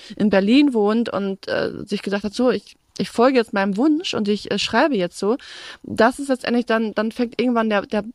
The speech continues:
ich sag mal, der, der Ball an zu rollen und dadurch entstehen neue Dinge. Dadurch kommen neue Leute auf dich zu, weil sie dich irgendwo gesehen haben, gelesen haben, weil sie es interessant fanden, was du,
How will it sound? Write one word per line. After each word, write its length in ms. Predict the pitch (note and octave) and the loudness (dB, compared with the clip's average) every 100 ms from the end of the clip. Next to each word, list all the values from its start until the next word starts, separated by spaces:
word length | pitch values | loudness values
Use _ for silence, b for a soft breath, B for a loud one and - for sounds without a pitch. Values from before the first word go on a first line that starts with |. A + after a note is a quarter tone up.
| - - - - | -16 -18 -14 -8
ich 80 | F3+ | -4
sag 120 | G3 | -2
mal, 100 | G3 | 0
der, 160 | F#3 F3 | 2 0
der 140 | F#3+ | 0
Ball 140 | F#3+ G3+ | 2 0
an 160 | G3+ | 0
zu 140 | F#3+ G3+ | -4 -2
rollen 540 | F#3 A3+ A3 G3+ B3 B B | 0 2 2 0 -2 B B
und 140 | - G3+ | -6 0
dadurch 200 | G#3+ A3+ | 2 0
entstehen 440 | G#3+ - A3+ A3+ | -4 2 2 4
neue 320 | A3 A3 A#3 | 2 2 2
Dinge. 340 | F3 D#3 F3 F3+ B B | 0 -4 -4 -6 B B
Dadurch 220 | - G3+ | 0 0
kommen 340 | - G#3+ G#3 F#3 | 0 -2 0 -2
neue 420 | - G3 G#3+ A#3 | 0 2 4 4
Leute 400 | G#3+ G3+ G#3 G3+ | 4 2 2 -2
auf 120 | E3+ | -2
dich 200 | - F3 - | -2 -8 -4
zu, 320 | - A#3+ F3 _ _ _ _ _ _ | 0 2 0 _ _ _ _ _ _
weil 140 | - G3+ | -2 2
sie 80 | F3+ | 2
dich 160 | E3 | 2
irgendwo 280 | G#3+ A3+ G#3+ | 0 0 0
gesehen 440 | G#3 F#3 G#3 A#3 A3 | 0 2 4 4 2
haben, 380 | G3+ F#3 F#3+ | 2 2 0
gelesen 420 | F3+ F#3 A3+ A3 G3 | 0 2 2 2 -2
haben, 180 | F#3+ | -2
weil 100 | F3+ F3 | 0 -2
sie 40 | |
es 40 | - | -2
interessant 500 | F#3 F3+ - A#3+ C#4 | -4 -2 0 0 0
fanden, 320 | G3+ F#3 F3 | -2 -2 -4
was 160 | F3 | -6
du, 240 | - F3+ | 0 0